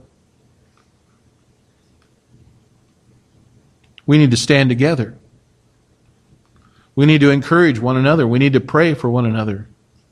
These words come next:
So we fear God more than we fear anything in this evil word, world, and you may have to, uh, you may have to have that kind of courage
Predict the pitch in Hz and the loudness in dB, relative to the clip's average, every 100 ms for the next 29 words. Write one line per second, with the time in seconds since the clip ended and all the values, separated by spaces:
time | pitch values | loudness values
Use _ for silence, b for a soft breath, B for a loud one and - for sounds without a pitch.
0 | _ _ _ _ _ _ _ _ _ _ | _ _ _ _ _ _ _ _ _ _
1 | _ _ _ - - 156 156 151 214 175 | _ _ _ -8 0 2 2 4 2 2
2 | 160 196 175 143 160 180 156 156 151 147 | 2 2 2 0 0 0 0 0 0 2
3 | 175 160 175 160 165 156 156 143 170 160 | 2 4 0 -2 -2 0 0 2 2 2
4 | 139 156 185 139 123 B B 165 185 151 | 2 4 4 2 -2 B B 2 4 2
5 | 143 - B 147 143 165 175 170 165 165 | 0 -6 B -4 0 2 4 2 0 -2
6 | - 147 135 _ _ b b 131 135 160 | -2 -4 -4 _ _ b b -2 2 2
7 | 165 156 165 156 147 143 165 151 147 147 | 2 2 0 -2 -6 -2 -2 -2 -4 -2
8 | 160 151 139 - 180 175 139 - | -4 -4 -6 -4 0 0 0 -6